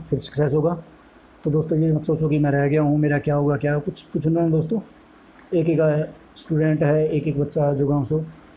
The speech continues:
दस दस भर्ती, आठ आठ भर्ती, पन्द्रह पन्द्रह भर्ती जा चुका है दोस्तों, और फिर भी selection हुए उन बच्चों के।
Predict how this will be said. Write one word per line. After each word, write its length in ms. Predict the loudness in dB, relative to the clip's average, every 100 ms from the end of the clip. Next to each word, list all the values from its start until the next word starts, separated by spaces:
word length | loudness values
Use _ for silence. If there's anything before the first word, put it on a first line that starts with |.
| -2
दस 180 | 0 2
दस 120 | 0
भर्ती, 340 | 0 -2 0
आठ 160 | 0 2
आठ 100 | 0
भर्ती, 280 | 0 -2 -2
पन्द्रह 280 | 0 0 0
पन्द्रह 220 | 0 0
भर्ती 240 | 0 -2
जा 180 | -2 -2
चुका 200 | -2 -2
है 60 | 0
दोस्तों, 280 | -2 -4 -6 -4
और 80 |
फिर 160 | -2 0
भी 80 | 0
selection 320 | 0 -2 0
हुए 140 | 0 0
उन 100 | -2
बच्चों 260 | -2 -2
के। 160 | -2